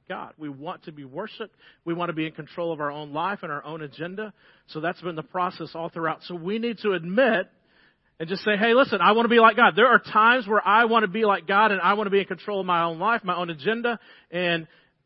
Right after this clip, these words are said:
that's just what we're pursuing. Romans chapter three twenty-three says it this way. "For everyone has sinned." How many have sinned?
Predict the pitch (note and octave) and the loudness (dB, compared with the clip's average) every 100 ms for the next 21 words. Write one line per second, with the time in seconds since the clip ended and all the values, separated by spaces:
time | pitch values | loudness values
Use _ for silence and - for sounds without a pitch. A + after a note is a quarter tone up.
0 | _ _ _ _ _ _ - - G3 F#3+ | _ _ _ _ _ _ -8 -6 -4 -2
1 | F#3 F#3+ F3+ - F#3 C#3 G2+ _ _ _ | 0 -2 -4 -4 -4 -4 -8 _ _ _
2 | _ _ - G3 G3+ F3+ G#3 G3+ F3+ F#3 | _ _ 0 0 0 -2 -2 -2 -6 -2
3 | G3 F3+ F#3+ E3 E3+ E3 G#2+ _ _ _ | -2 -2 -6 -8 -4 -4 -4 _ _ _
4 | _ _ _ _ _ _ - E3 D3 D3+ | _ _ _ _ _ _ -8 -8 -6 -8
5 | D#3+ C3+ A2 _ _ _ _ _ _ _ | -8 -10 -14 _ _ _ _ _ _ _
6 | - G3 G3+ A3+ C4 B3 B3 B3 A3+ - | 2 4 6 6 4 4 4 4 0 0
7 | G#3+ D#3 D3+ G3+ A3+ A#3+ A3+ - A#3 B3 | -2 0 4 4 6 2 2 2 4 4
8 | C4 | 0